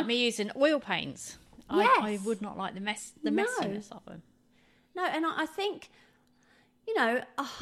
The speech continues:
Speaker 1: I could probably try them over and over again, and I think I would still hate them. Sometimes you, you just realise that you are not the problem,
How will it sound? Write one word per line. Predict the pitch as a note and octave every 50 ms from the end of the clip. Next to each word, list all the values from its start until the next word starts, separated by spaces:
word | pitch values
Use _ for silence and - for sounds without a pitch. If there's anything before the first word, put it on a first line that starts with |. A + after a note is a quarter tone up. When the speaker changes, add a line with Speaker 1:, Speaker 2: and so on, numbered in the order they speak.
| -
Speaker 1:
I | A#3 A#3+ A#3
could | - - B3+ B3+ -
probably | - C4+ C4 C#4+ C#4 - B3+ B3+ A#3+
try | A#3+ - - A#3+ A#3+ A#3+
them | A#3 A#3 A#3+ B3
over | A#3+ A#3+ A#3 A#3+ A#3+
and | A#3+ B3
over | A#3+ A#3+ A#3 A#3 A#3+
again, | A#3+ A#3+ C#4+ D4 D4+ C#4
and | A3+ G#3+
I | G#3+ A3
think | G#3+ - B3+ B3+ - B3+
I | C4+ C4+
would | C#4 C4+ C4
still | - - - F4 F4+
hate | D4+ C#4+ A#3+ G#3+ G3+ -
them. | - F#3+ F#3 F#3 F3+ - - - - - _ _ _ _ _
Sometimes | - - - F4 G4 G4+ F#4+ - E4 D#4+ C#4 B3+ B3 A#3 - -
you, | B3+ B3+ B3+ B3 A#3+ A#3+ - _ _
you | - - G#3 - C#4+ C4
just | - C4+ A#3+ - - -
realise | B3+ B3+ B3 A#3+ A#3 A#3
that | - - - - _ _ -
you | G#3 G#3+ G#3+ A#3 C4+ D4 C#4 B3+ A#3 -
are | - A3
not | A3 A#3 A#3+ A#3 - - G#3+
the | G#3+
problem, | G#3 - - C4 B3+ B3 - G#3 F#3+ F#3 F3+ F#3+ G3+